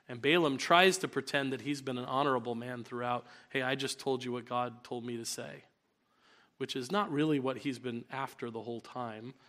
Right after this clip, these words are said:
Um, remember, he's a politician. He's not a man of integrity.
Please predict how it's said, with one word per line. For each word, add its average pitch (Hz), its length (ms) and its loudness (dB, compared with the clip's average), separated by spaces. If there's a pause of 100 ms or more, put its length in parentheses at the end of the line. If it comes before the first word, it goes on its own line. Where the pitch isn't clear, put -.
(260)
Um, 120 500 -10
remember, 123 320 -4
he's 135 180 -2
a 139 40 -4
politician. 127 760 -6
He's 117 220 -12
not 127 180 -6
a 123 60 -8
man 127 240 -10
of 117 80 -12
integrity. 123 680 -12